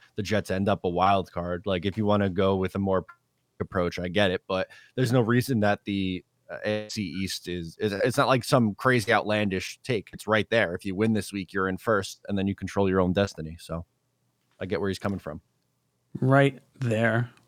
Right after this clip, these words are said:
Speaker 2: with ya. Uh, Brian comes in. Brian says, "Victory Tuesday." Oh, it's our bye. L O L. Sup, guys? What's up, Brian? Nice to have you in here. Uh,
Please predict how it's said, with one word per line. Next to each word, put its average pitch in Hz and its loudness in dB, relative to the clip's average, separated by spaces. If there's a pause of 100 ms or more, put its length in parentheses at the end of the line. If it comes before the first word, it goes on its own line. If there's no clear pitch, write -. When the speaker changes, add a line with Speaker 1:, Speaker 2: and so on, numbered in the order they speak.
(140)
Speaker 2:
with 113 0
ya. - -10 (600)
Uh, 135 10
Brian 240 6
comes 135 6
in. 226 2
Brian 240 6
says, 254 6
"Victory 285 6
Tuesday." 311 2 (200)
Oh, 311 4 (680)
it's 180 6
our 151 8
bye. 117 6 (240)
L 143 8
O 127 8
L. 104 -2
Sup, - -2
guys? - -8
What's 165 10
up, 131 0
Brian? 113 2 (220)
Nice 131 2
to 131 4
have 120 8
you 120 6
in 123 6
here. 123 4 (840)
Uh, 170 4